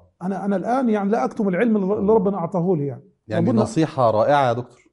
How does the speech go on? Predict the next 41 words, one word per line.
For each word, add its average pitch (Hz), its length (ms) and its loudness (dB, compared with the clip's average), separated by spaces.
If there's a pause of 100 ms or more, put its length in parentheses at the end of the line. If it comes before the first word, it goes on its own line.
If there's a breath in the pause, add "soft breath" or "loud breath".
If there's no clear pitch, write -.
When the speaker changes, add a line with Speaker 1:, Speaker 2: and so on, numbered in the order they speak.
(180)
Speaker 1:
آه - 20 -12
طبعًا. 214 400 0
Speaker 2:
"أخذ 131 320 2
الله 127 300 4
الميثاق 131 640 2 (400)
على 110 220 2
أهل 131 400 2
العلم 151 400 2 (380)
Speaker 1:
لتبيننه 175 520 2
Speaker 2:
لتبيننه 208 300 2
Speaker 1:
للناس 170 420 2
ولا 240 160 0
تكتمونه". 247 520 -4
Speaker 2:
ولا 202 160 2
Speaker 1:
هذا 226 40 2
بنص 226 320 0
ال-، 226 140 0
Speaker 2:
تكتمونه. 190 100 -2 (240)
Speaker 1:
ال-، 175 120 -8
ال-، 180 260 -10
ما 190 80 0
جاء 226 240 -2
في - 80 -8
ال-، 185 160 -4
في 180 60 -8
القرآن 226 480 -4
في 190 160 -8
سورة 220 300 -6
آل 226 80 -4
عمران، 269 320 -6 (280)
هكذا. 240 360 -2 (180)
Speaker 2:
يعني 110 180 -2
إذن 143 360 2
من 139 180 4
لم 135 120 4
يفعل 139 300 2
هذا 147 200 6
فليس 135 360 2
من 117 160 -2
أصحاب 131 300 -4
العلم. 92 280 -2